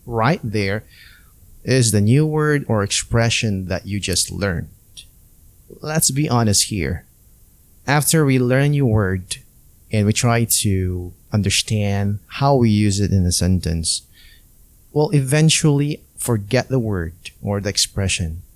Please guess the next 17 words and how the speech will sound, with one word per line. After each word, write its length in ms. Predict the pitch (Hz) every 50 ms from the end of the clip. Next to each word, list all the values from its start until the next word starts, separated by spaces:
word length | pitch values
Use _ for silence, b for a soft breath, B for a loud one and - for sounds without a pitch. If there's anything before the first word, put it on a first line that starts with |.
| - - -
we 80 | 95 80
learned. 500 | 85 95 90 - - - - - - - - _ - - _ _ _ _ _ - - -
So 180 | - - 76
to 80 | - 98
avoid 460 | 92 87 92 127 185 226 226 156 113
this, 360 | 98 95 92 92 - - -
you 140 | 117 117 117
need 480 | 113 113 120 131 143 156 151 139 - - - -
to 400 | - - - 127 120 117 123 120 - -
write 520 | 120 107 113 113 113 117 127 131 123 - - - - - 107
down 540 | 104 117 113 104 92 90 85 90 98 101 101
the 80 | 110
word 380 | 110 135 175 185 156 107 92 92 95
or 200 | 98 95 95 95
the 100 | - 104
expression 640 | - - - - - 147 165 - - 104 92 92 -
on 360 | 87 90 87 90 - 95 -